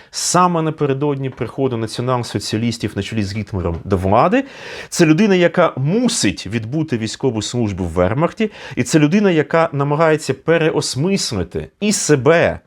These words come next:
і злочини нацизму, і Голокост після закінчення війни. Отже, це нібито досвід, який напрочуд важливий також для німецької культурної історії, для розуміння німецького способу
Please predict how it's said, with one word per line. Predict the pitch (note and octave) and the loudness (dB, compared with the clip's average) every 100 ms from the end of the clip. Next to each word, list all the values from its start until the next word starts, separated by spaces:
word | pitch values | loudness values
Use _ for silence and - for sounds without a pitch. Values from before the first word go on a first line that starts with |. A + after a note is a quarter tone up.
| _ _ - _ - | _ _ -20 _ -2
і | F3 | -2
злочини | - C#3 G3 F3+ E3 D3+ | 0 4 4 4 0 -2
нацизму, | C#3 - F#3 B2+ F#2+ F#2+ | -4 -4 -6 -6 -6 -4
і | C#3 | -2
Голокост | C3 C3 B2 D#3 D3+ - - _ _ _ | 0 0 -2 0 -2 -4 -16 _ _ _
після | - E3+ - A#2+ | -6 -4 -2 -2
закінчення | A2+ - G#2 - G#2 G#2 | -2 -4 -4 -4 -4 -4
війни. | B2+ C#3 G2 | -2 -2 0
Отже, | - E3 D#3 D#3+ - - - | 2 2 4 2 -2 -20 -12
це | - G3+ G3 B2+ | 0 4 4 2
нібито | D#3+ C#4 A#3 A3 D#3 | 0 2 2 0 0
досвід, | A2+ F#3+ C#4+ - E3 D3+ | 0 -2 -2 -4 -6 -6
який | C#3 F#3 E3+ - - - _ | -6 -4 -6 -8 -20 -20 _
напрочуд | B2+ C#3 G#3+ A#3+ G#3 | -2 2 4 4 2
важливий | D#3 C#3+ G3 G3 D#3 | 0 0 0 0 0
також | - - G#3 E3+ | -2 0 2 2
для | A#2+ D#3+ | 2 2
німецької | D3+ A#2+ F#3+ G3+ - D#3 | 2 2 2 0 -4 -6
культурної | B2 - D3+ C3+ C3+ | -6 -6 -4 -2 -4
історії, | - - B2+ G2 - - - | -4 -2 0 0 -4 -12 0
для | B2 | 2
розуміння | C#3 B2+ C#3+ G3+ F#3 E3+ | 4 2 2 2 4 2
німецького | D3 D3+ C#3 F3 G3 F#3+ - - C#3+ C#3 G2 - _ _ _ _ _ _ _ _ _ | 2 0 2 2 2 2 -2 2 4 4 2 0 _ _ _ _ _ _ _ _ _
способу | - - D#3+ G3+ F#3+ - A2 D#2+ D2 | -10 -6 4 4 4 0 -4 -4 -8